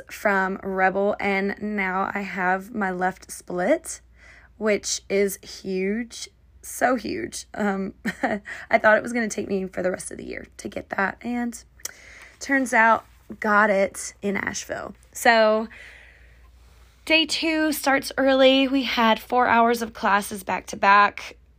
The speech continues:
and then had some downtime to enjoy food and chill and get ready.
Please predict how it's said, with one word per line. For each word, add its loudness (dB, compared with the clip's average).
and -2
then 0
had -6
some -2
downtime 0
to 2
enjoy -4
food 2
and -2
chill 6
and 0
get -8
ready. 2